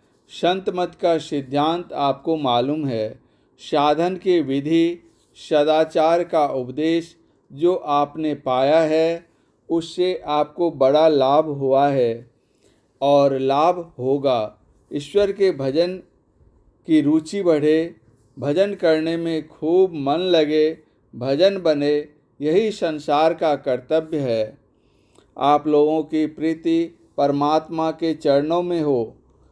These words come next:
जब तक संसार में रहें, तब तक आपका परम कल्याण हो, ईश्वर से यही प्रार्थना है।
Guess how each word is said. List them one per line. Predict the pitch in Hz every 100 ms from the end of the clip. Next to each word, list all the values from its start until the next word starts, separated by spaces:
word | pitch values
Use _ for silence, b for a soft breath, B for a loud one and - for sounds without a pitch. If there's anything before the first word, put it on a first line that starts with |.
| _ 117
जब | 127 147 147
तक | 160 151
संसार | 160 147 143 147 151 160
में | 160 160
रहें, | 156 151 160 170 175 _ _ _ _ _ _ _ _ _ -
तब | 180 180
तक | - -
आपका | 131 151 151 165 156
परम | 156 143 156 160
कल्याण | - 139 135 147 175 190
हो, | 160 139 123 117 _ _ _ _
ईश्वर | - 147 - 180 160
से | - 147
यही | 135 135 160 196
प्रार्थना | 190 131 135 135 175 190 175
है। | 143 123 117